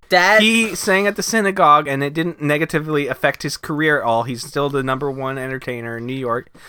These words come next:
Speaker 2: What the fuck was the point of
Speaker 1: How
Speaker 2: this
Speaker 1: many people
Speaker 2: story?
Speaker 1: think Dad actually, rather than just, like, not there, there not being any existence in the afterlife, like the Jewish faith says, he actually ends up in hell. <laughs> There should have been a lasting thing at the end of the credits, him just burning.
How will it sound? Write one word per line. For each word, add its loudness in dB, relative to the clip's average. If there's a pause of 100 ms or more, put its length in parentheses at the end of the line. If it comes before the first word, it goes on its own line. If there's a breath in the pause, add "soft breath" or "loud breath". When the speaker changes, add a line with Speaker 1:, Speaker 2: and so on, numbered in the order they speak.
(240 loud breath)
Speaker 2:
What 0
the 0
fuck 2
was -2
the 4
point 2
of 0
Speaker 1:
How 2
Speaker 2:
this 4
Speaker 1:
many 4
people - (200)
Speaker 2:
story? 4
Speaker 1:
think -4
Dad 6
actually, 2
rather 2
than -4
just, -6
like, 0
not 0
there, 0
there -4
not 2
being -4
any -6
existence -8
in -6
the -6
afterlife, -4
like -8
the -14
Jewish -10 (1300)
faith -2
says, -4 (340)
he -4
actually -2
ends -6
up -8
in -8
hell. -6
<laughs> - (640 loud breath)
There 4
should 4
have 2
been 0
a 6
lasting 4
thing 2
at 4
the 2
end 2
of 2
the 4
credits, 4
him 0
just -8
burning. 2